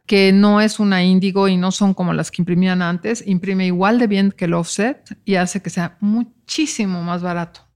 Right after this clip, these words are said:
Entonces empieza a ser económico, o sea, tenemos presupuestos de libros de cincuenta mil pesos, cien, ciento cincuenta ejemplares.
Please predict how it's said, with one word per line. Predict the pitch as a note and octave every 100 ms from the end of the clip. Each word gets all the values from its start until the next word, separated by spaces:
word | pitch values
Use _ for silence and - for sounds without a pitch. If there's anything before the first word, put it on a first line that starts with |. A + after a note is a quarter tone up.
| -
Entonces | G3+ A3 G#3+ A3+
empieza | G#3 G#3 A#3 B3 B3
a | A3+
ser | - A3 G#3+
económico, | G#3 F#3+ F#3 G3+ G#3 G#3 A#3 A#3+
o | G3+
sea, | G#3 G#3 F#3 - -
tenemos | G3 G3+ A3 A3
presupuestos | F#3+ F#3 F#3 G3+ G3+ G#3+ G3
de | F#3
libros | F#3 F#3 G3 G3 F3+
de | F3 E3+ E3
cincuenta | - F3+ F3+ F3
mil | F3+ G3
pesos, | - F#3+ F#3+ G3 G3 - - -
cien, | - G3 F#3+ F#3
ciento | F#3+ F3 -
cincuenta | F#3 E3+ E3+
ejemplares. | E3+ E3+ E3+ - _ _